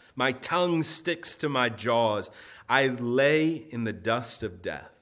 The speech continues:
He's at the end of the road. He goes on in verses sixteen through eighteen to describe further the picture.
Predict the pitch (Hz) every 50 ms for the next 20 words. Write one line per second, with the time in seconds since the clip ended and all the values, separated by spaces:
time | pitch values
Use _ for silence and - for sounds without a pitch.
0 | _ _ _ _ _ _ _ _ _ _ _ _ _ _ - - 156 139 156 147
1 | 151 147 143 160 175 170 165 160 143 143 123 113 120 113 123 127 120 113 101 98
2 | 92 90 85 85 - - _ - _ _ _ _ _ _ _ _ _ _ _ _
3 | _ _ - 175 160 190 190 170 143 180 190 190 180 175 151 165 151 - 156 139
4 | - - 185 175 - - 185 170 160 - 151 160 165 175 170 170 165 156 147 135
5 | 135 143 143 - - - - 180 175 175 175 165 170 - - 180 185 185 180 180
6 | 170 156 - - - - - 160 151 156 - - - - - 196 - - - -
7 | 185 170 151 131 123 117 - -